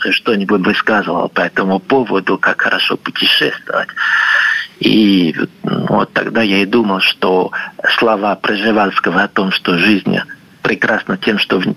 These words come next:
в нем, м, можно путешествовать, это именно про Пескова.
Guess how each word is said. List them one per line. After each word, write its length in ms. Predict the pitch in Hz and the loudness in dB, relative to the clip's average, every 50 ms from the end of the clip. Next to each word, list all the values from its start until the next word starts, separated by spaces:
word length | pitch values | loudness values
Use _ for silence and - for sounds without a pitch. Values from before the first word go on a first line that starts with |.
| - - - - | -6 -10 -8 -4
в 80 | - 101 | 0 2
нем, 280 | 104 117 104 90 87 - - - - - - - - | 4 4 4 2 0 -4 -8 -16 -20 -20 -20 -6 -4
м, 180 | - - - - | -2 0 0 2
можно 540 | 101 107 104 - - 110 110 104 - 117 107 | 2 2 2 4 4 4 4 2 2 -2 0
путешествовать, 840 | - 135 - - 180 - - - 226 214 - - 135 120 117 117 - - | 0 0 0 2 2 2 2 2 2 0 0 -2 0 0 0 -2 -2 -2
это 320 | - 135 123 - - 110 | -2 -2 0 0 -2 -2
именно 720 | 98 - - 117 113 110 107 104 95 98 98 95 90 - - - | -2 0 0 2 4 4 4 2 2 2 2 0 0 -2 -2 -4
про 260 | - 98 95 95 95 - | -2 0 0 0 -2 -2
Пескова. 600 | - - - - - - - 101 98 - - - | -4 -4 -4 -4 -4 -4 -2 -4 -2 -2 -2 -4